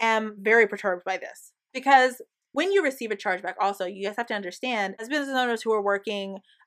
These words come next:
um, as solo entrepreneurs and so forth, we are, you know, at least in my own business, the majority of my income comes in through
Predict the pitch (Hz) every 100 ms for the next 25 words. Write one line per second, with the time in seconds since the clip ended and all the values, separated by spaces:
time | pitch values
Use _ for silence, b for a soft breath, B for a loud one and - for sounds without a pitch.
0 | - 190 185 190 - 208 202 208 208 196
1 | - 190 202 190 180 170 185 185 185 185
2 | 175 185 185 _ _ _ _ _ 214 233
3 | 262 277 285 202 196 196 196 190 190 185
4 | _ 214 202 185 185 - _ _ _ _
5 | _ - 214 214 208 196 190 185 240 269
6 | 190 185 185 - _ 208 262 220 262 294
7 | 254 220 208 208 214 190 202 196 196 202
8 | 240 - - 202 190 190 196